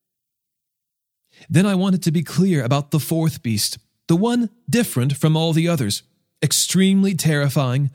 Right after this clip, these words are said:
with iron teeth and bronze claws, devouring, crushing, and trampling with its feet whatever was left.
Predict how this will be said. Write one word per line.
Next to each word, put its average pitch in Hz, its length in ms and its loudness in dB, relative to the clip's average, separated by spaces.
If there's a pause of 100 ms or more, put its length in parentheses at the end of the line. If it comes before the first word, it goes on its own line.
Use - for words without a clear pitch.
(220)
with 165 220 0 (160)
iron 220 460 0
teeth 147 360 -2 (240)
and 135 240 0
bronze 185 560 0
claws, 135 720 -4 (440)
devouring, 139 760 0
crushing, 139 580 -2 (220)
and 165 200 0
trampling 170 600 0
with 135 160 0
its - 180 -6
feet 170 240 -2 (280)
whatever 165 360 2
was 139 200 -2
left. 127 380 -4